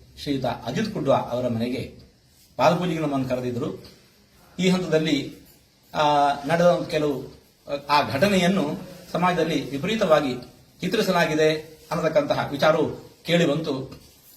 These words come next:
ಅಲ್ಲಿ ಜಿ ಎಸ್ ಬಿ ಸಮಾಜದಲ್ಲಿ ರಾಶಿ ಮಠದಿಂದ ಪರಿತ್ಯಕ್ತರಾಗಿರತಕ್ಕಂತಹ, ಆ, ಶ್ರೀಗಳವರು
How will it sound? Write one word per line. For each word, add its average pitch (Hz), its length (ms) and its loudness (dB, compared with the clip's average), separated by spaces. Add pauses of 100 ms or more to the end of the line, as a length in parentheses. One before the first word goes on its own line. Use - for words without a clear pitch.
ಅಲ್ಲಿ 170 580 -4 (440)
ಜಿ 165 120 -8
ಎಸ್ 185 140 -4
ಬಿ - 400 -6
ಸಮಾಜದಲ್ಲಿ 135 680 -2 (400)
ರಾಶಿ 165 260 -2
ಮಠದಿಂದ 151 440 -2
ಪರಿತ್ಯಕ್ತರಾಗಿರತಕ್ಕಂತಹ, 139 1700 -2 (240)
ಆ, 120 140 -8
ಶ್ರೀಗಳವರು 139 720 0